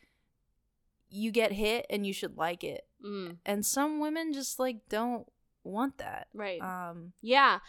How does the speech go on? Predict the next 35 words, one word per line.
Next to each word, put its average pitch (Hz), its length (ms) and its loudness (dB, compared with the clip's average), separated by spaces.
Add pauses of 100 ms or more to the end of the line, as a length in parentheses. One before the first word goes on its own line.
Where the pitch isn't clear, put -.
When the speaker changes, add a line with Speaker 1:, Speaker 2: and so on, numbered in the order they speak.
(180)
Speaker 2:
I 269 100 6
mean, 277 320 4
I 254 160 4
know 262 200 2
for 277 200 0
a 269 60 -2
fact, 226 320 2
like, 208 160 -6
I 214 220 4
started 277 420 -2
out 214 500 2
with 196 260 -12
lesbian 180 420 -6
porn 185 280 -10
and 170 280 -10
now 185 540 0 (140)
I, 175 340 -4 (120)
I 190 80 -2
already 180 200 -6
said 190 220 -4
this, 170 200 -4
but, 170 120 -10
like, 170 160 -8 (340)
I 196 160 4
identify 190 560 2
as 156 160 -4
heteroflexible, 170 960 -6
whatever. 156 440 -8 (540)
Speaker 1:
I 175 80 0
Speaker 2:
How 190 80 4
Speaker 1:
like 285 140 6
Speaker 2:
you - 60 -12
Speaker 1:
that 156 220 -2
term. 127 360 -6
Speaker 2:
Right. 311 400 10